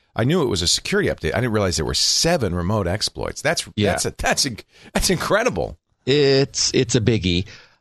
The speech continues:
Speaker 2: Um, also, there was a note that I saw that I thought was interesting. Um, th-, just to sort of warn our listeners, um,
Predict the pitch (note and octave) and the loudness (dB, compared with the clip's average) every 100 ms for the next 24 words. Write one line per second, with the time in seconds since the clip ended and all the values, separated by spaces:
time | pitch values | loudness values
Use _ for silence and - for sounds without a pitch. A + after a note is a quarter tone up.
0 | - C#3+ C#3 C3+ D3+ A#3 - D#3 D3 C#3 | -2 0 0 2 2 2 2 2 4 4
1 | B2+ B2 A#2 D3 E3 - B2+ B2 A#2 B2 | 2 2 2 2 0 0 0 0 0 0
2 | A#2+ A#2 A2+ - A2+ A#2 G#2+ B2+ B2 A#2 | 2 2 0 0 0 0 0 0 0 0
3 | A2 G2+ G#2 - A2 G#2+ G#2 G#2+ - _ | 0 2 0 0 0 0 0 -4 -14 _
4 | _ - - - A2 D3+ - A#2 F#2+ D3+ | _ -8 -6 -4 -2 0 0 0 2 0
5 | G#2+ G#2+ C#3 D#3 C3+ A#2+ C3+ - F#2+ E2+ | 2 2 2 2 2 2 0 0 0 0
6 | G2 - - _ - A2+ A2 G#2+ | -2 -8 -16 _ -4 0 2 0